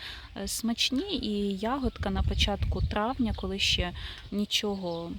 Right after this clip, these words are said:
немає такого свіжого, м, то це дуже круто. Ну, в мене, мабуть, ранні сорти дуже. І ось іще одна, тому що їх треба висаджувати, е, дві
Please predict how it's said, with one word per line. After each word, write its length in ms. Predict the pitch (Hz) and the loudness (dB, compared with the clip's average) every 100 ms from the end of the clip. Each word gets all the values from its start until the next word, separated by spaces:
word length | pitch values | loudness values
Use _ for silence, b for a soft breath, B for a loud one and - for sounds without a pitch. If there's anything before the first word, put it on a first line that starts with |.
| - - - - - | -10 -18 -20 -18 -8
немає 720 | 196 202 202 196 196 240 277 220 | -2 2 2 4 2 4 4 2
такого 460 | - - 190 190 | -4 -6 -2 0
свіжого, 800 | - - 185 185 180 180 170 175 B B B B B - - | 0 0 2 2 2 0 -2 -4 B B B B B -16 -8
м, 360 | - 196 185 185 | -4 -2 -2 -4
то 100 | 208 | -6
це 180 | - 233 | -4 -2
дуже 480 | 202 208 220 208 214 - | -2 -2 0 0 -2 -6
круто. 460 | - 180 160 - 175 - - - - - - - - | -8 -8 -8 -10 -10 -12 -20 -16 -14 -14 -14 -12 0
Ну, 140 | 240 226 | 4 4
в 20 | |
мене, 220 | 208 208 | 4 4
мабуть, 600 | 202 185 202 202 - 185 175 175 | 2 0 -2 0 0 0 -2 -2
ранні 320 | 180 180 180 | 0 0 -2
сорти 460 | - 180 - - | -4 -4 -6 -10
дуже. 360 | 143 - - - - - B B B B B - 427 | -10 -6 -6 -6 -10 -20 B B B B B -10 -4
І 60 | |
ось 260 | 233 226 196 | -2 -2 2
іще 280 | - - 175 | 4 4 2
одна, 240 | 175 180 | -2 -6
тому 240 | - 185 | -6 -4
що 180 | 190 - | -4 -4
їх 220 | 190 214 | -4 -6
треба 280 | - 180 175 | -6 -10 -8
висаджувати, 840 | 175 - 190 185 - 180 - 180 175 B B B | -6 -4 -2 0 -2 -2 -8 -8 -8 B B B
е, 480 | - 175 170 170 170 | -8 -6 -4 -4 -6
дві 640 | 165 175 185 185 175 170 | -8 -6 -4 -2 -4 -6